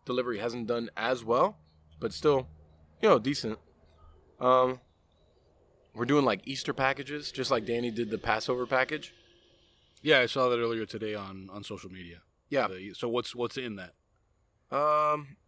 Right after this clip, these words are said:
Speaker 1: so it's a choice of three proteins. You get a side of either meatless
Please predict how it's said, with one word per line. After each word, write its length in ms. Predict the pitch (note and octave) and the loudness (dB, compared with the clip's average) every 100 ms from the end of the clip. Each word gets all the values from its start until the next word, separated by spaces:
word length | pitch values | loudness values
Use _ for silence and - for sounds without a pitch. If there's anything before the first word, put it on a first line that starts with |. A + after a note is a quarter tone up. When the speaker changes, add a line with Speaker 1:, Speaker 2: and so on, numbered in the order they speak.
| _ | _
Speaker 1:
so 220 | - B2+ | 0 2
it's 200 | B2+ - | 2 2
a 80 | B2+ | 2
choice 320 | - E3+ D3+ | 6 6 4
of 80 | C#3 | -2
three 200 | D3+ D#3 | 0 0
proteins. 840 | D3 D#3+ D#3 E3 D#3 D#3 D3+ - - | 8 8 8 4 4 4 2 0 -4
You 100 | A#2+ | 2
get 120 | B2 | 4
a 20 | |
side 340 | A#2+ - C#3 C3 | 6 8 10 10
of 180 | B2 A#2+ | 8 4
either 400 | C3 B2 A#2+ G#2+ - - _ | -2 4 4 4 -2 -20 _
meatless 580 | C3+ D3+ D3+ D3+ C3+ | -2 2 6 6 4